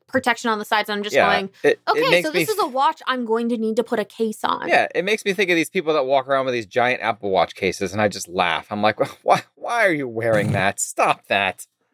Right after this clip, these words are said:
Speaker 1: I mean,
Speaker 2: This
Speaker 1: I,
Speaker 2: is so
Speaker 1: I put a
Speaker 2: stupid.
Speaker 1: I put a case on my Galaxy Watch four last weekend.
Speaker 2: Uh, th-, this was one of my biggest issues with smartwatches when they first came out. Is like, this thing has glass on the front that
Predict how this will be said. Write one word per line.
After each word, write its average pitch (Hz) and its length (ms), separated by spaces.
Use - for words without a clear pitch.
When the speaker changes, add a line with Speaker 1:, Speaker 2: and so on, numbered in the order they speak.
Speaker 1:
I 220 100
mean, 214 180
Speaker 2:
This - 180
Speaker 1:
I, 214 80
Speaker 2:
is 208 100
so - 200
Speaker 1:
I 240 100
put 285 180
a 269 40
Speaker 2:
stupid. 156 640
Speaker 1:
I 226 120
put 294 120
a 277 60
case 233 320
on 214 100
my 196 120
Galaxy 190 440
Watch 180 360
four 185 640
last 175 340
weekend. 180 380
Speaker 2:
Uh, 160 220
th-, 214 220
this 240 200
was 190 140
one 175 120
of 170 60
my 156 120
biggest 151 360
issues 131 320
with 120 180
smartwatches 101 500
when 95 80
they 92 80
first - 260
came 98 160
out. 95 180
Is - 140
like, 98 180
this - 160
thing 180 200
has 127 200
glass 123 460
on 95 100
the 85 80
front 85 400
that 90 240